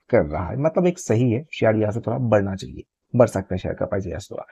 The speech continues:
कंपनी जो है यहाँ पे देख सकते हैं इसकी जो प्रॉफिट वगैरह है, जो कि जेपी पावर का जो प्रॉफिट है यहाँ पे पिछले फाइव ईयर से इंक्रीज होता हुआ देखने को मिल रहा है। सीएजीआर देख सकते हैं थर्टी नाइन पॉइंट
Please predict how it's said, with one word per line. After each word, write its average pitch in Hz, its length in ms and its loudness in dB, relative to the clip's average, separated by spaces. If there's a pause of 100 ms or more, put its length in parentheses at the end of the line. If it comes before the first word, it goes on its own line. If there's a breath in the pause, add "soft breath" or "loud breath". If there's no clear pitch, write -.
(340 loud breath)
कंपनी 160 380 6
जो 135 100 2
है 165 60 0
यहाँ 110 180 2
पे - 140 0
देख 110 200 2
सकते 127 180 -2
हैं 110 40 4
इसकी 107 160 -2
जो 127 80 4 (160)
प्रॉफिट 123 520 6
वगैरह 92 480 2
है, 135 140 6 (460 loud breath)
जो 139 320 10
कि 127 240 0 (360)
जेपी 117 280 2
पावर 104 240 8
का 117 100 2
जो 120 140 4
प्रॉफिट 135 600 4
है 139 160 0 (280)
यहाँ 98 180 0
पे 147 140 -2
पिछले 135 320 0
फाइव - 280 4
ईयर 104 140 4
से - 200 -6 (120)
इंक्रीज 127 400 6
होता 98 180 -2
हुआ 92 160 0
देखने 98 200 -4
को 120 80 0
मिल 101 160 0
रहा 117 60 -4
है। 123 60 -2
सीएजीआर 143 640 2
देख 107 180 -2
सकते - 200 -8
हैं 143 120 -10
थर्टी 110 200 6
नाइन 104 200 0
पॉइंट 101 240 -4